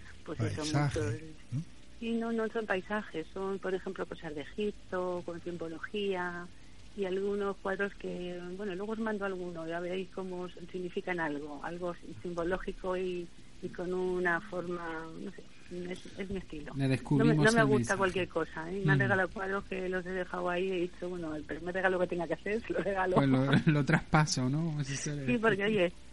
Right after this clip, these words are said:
Speaker 1: eh, es que todo ocupa lugar y mi casa es pequeña, entonces no, hay que elegir, hay que
Speaker 3: Sí,
Speaker 1: elegir.
Speaker 3: a veces hay que desprenderse de algunas cosas.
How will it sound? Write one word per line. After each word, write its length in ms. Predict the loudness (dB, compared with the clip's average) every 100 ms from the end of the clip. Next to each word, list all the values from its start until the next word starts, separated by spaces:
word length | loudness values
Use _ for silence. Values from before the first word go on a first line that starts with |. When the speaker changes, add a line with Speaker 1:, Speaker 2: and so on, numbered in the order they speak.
| -6 0
Speaker 1:
eh, 440 | 2 4 4 2 -2
es 60 |
que 100 | -4
todo 180 | -2 -2
ocupa 280 | -2 2 2
lugar 320 | 4 4 4
y 80 | 2
mi 80 | -2
casa 200 | -2 -2
es 60 | -2
pequeña, 400 | -2 -2 -2 -2
entonces 380 | -4 -2 -2
no, 180 | -2 -4
hay 200 | -2 -2
que 80 | -2
elegir, 320 | -4 -4 -8 -10 -12
hay 60 | -8
que 60 |
Speaker 3:
Sí, 180 | -4 0
Speaker 1:
elegir. 260 | 0 0 -6 -4
Speaker 3:
a 80 | 0
veces 260 | 0 0
hay 60 | 0
que 120 | 2
desprenderse 640 | 2 0 2 4 2 0 -2
de 60 |
algunas 340 | 0 0 0 -2
cosas. 460 | -4 -6 -6 -10